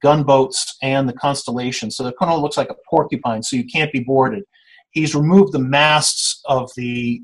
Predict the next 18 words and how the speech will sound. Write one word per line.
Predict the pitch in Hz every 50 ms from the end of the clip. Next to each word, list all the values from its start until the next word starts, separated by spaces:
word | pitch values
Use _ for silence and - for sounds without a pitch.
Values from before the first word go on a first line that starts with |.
| -
Constellation. | - 147 135 131 - - - 123 131 135 135 139 135 - - 110 104 - _ _ _ _
He | _ 151
sealed | 139 - - - 196 196 185 185
up | 175 165 165 -
the | 139
main | 135 139 139 143 143 139 131 123
gun | 123 139 139 143 147
deck | 139 143 139 127 - - _ _ _ _
ports. | - - 143 139 120 - - - - - - _ _ _ _ _ _ _ _
He's | _ 151 143 143 139 -
lightened | 139 135 143 160 190 185 185 170
the | 151
load | 139 139 151 170 175 160
of | 143 117
the | 123
ship | - - - - 196 - - -
so | - - 147
that | 135 139 135 -